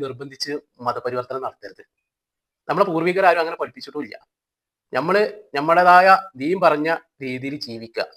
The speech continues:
അപ്പൊ നമ്മളെ കണ്ട് നമ്മളിൽ ഒരുപാട് പേര് ആകൃഷ്ടരാവും. പടച്ച റബ്ബ് അവർക്ക് ഹിദായത്ത് കൊടുത്തിട്ടുണ്ടെങ്കിൽ അവർ ഹിദായത്തിലെത്തും. ഇനിയിപ്പോ നമ്മുടെ മതത്തിന്റെ പേരിൽ പറഞ്ഞവർ തന്നെ എല്ലാവരും ഹിദായത്തിൽ എത്തുന്നില്ലല്ലോ, അത് റബ്ബിന്റെ ഒരു ഭാഗ്യമാണത്.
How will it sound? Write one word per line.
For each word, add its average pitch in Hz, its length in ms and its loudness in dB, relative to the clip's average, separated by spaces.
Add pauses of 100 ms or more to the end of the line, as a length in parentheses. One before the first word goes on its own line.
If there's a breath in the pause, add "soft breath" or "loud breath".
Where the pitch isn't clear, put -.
(460)
അപ്പൊ - 200 -4
നമ്മളെ 165 260 4
കണ്ട് 147 260 0 (180)
നമ്മളിൽ 139 340 -4 (100)
ഒരുപാട് 131 360 -2
പേര് 123 160 -6 (100)
ആകൃഷ്ടരാവും. 113 520 -6 (840)
പടച്ച 139 260 0 (100)
റബ്ബ് 156 220 0 (180)
അവർക്ക് 135 300 -4
ഹിദായത്ത് 131 300 0
കൊടുത്തിട്ടുണ്ടെങ്കിൽ 120 520 -14 (200)
അവർ 120 180 -8
ഹിദായത്തിലെത്തും. 107 520 -12 (500)
ഇനിയിപ്പോ 120 220 -4 (220)
നമ്മുടെ 131 300 -2
മതത്തിന്റെ 143 420 -6
പേരിൽ 143 260 -6
പറഞ്ഞവർ 143 380 -8
തന്നെ 147 160 -8
എല്ലാവരും 143 240 -4
ഹിദായത്തിൽ 151 300 -6
എത്തുന്നില്ലല്ലോ, 151 480 -8 (320)
അത് 120 100 -2
റബ്ബിന്റെ 135 280 -4
ഒരു 151 120 -4
ഭാഗ്യമാണത്. 147 420 -4